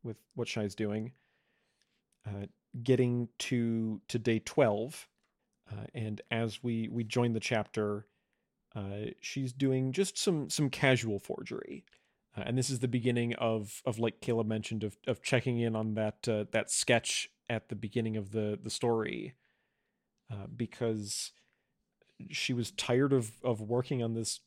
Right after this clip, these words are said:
terrible desk, and so said, "You know what? I'm gonna spend a little bit of time, make the desk better." And as someone who has spent a lot of time tinkering with various sorts of personal workspaces, I appreciate this sentiment.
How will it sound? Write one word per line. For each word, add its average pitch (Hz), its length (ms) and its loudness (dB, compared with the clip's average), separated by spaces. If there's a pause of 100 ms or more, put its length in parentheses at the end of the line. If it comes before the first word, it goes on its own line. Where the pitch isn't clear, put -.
terrible 127 440 4
desk, 123 680 4 (480)
and 113 260 2
so 120 140 -2
said, 123 220 0
"You 127 60 2
know 131 100 2
what? 160 100 0
I'm 135 100 0
gonna 139 300 2
spend 113 300 -4
a 120 40 0
little 123 180 2
bit 143 100 2
of 143 60 -4
time, 135 460 -4 (140)
make 131 220 -2
the 160 60 0
desk 170 300 0
better." - 360 -4 (200)
And 123 380 0 (520)
as 120 160 4
someone 135 360 4
who 123 140 0
has 117 180 -2
spent 127 420 0
a 123 40 -2
lot 113 480 -2
of 123 140 -2
time 131 360 0
tinkering 127 480 0
with 120 260 0
various 123 460 4
sorts 120 420 0
of 117 160 -8
personal 123 380 0
workspaces, 156 720 0
I 110 140 0
appreciate 135 600 4
this 107 160 -2
sentiment. 117 580 -2